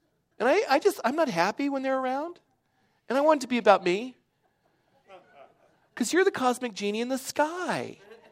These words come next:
And you're supposed to make me happy."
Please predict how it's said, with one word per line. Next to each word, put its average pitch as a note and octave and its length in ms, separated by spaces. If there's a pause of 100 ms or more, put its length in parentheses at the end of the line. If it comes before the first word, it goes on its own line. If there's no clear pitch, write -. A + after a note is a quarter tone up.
(1300)
And A3 120
you're E4 120
supposed D4+ 520
to C4+ 160
make A#3 260
me C4 100
happy." B3 840